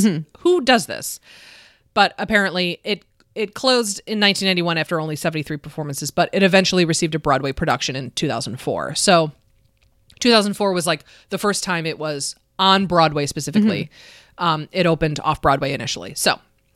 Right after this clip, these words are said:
Speaker 2: um, so during the late nineteen nineties, Sondheim and Weidman reunited for Wise Guys, which is a musical comedy following brothers Addison and Wilson Meisner.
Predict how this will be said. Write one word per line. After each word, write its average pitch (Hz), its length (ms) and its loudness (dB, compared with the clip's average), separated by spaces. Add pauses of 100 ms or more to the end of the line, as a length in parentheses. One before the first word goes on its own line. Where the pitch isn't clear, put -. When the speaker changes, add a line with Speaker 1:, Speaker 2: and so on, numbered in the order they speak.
(720)
Speaker 2:
um, 190 320 2
so - 160 0
during 254 240 2
the 233 60 0
late 233 180 4
nineteen 226 280 2
nineties, 190 260 2
Sondheim 180 480 0
and 175 140 -10
Weidman 185 600 2
reunited 170 800 -6
for 165 140 -6
Wise 165 440 2
Guys, 131 360 -2
which 165 120 -6
is 165 120 -2
a - 20 -2
musical 170 320 -2
comedy 165 340 -2
following 156 380 -2
brothers 147 480 -2
Addison 165 440 0
and 156 200 -4
Wilson 151 400 -2
Meisner. 147 640 0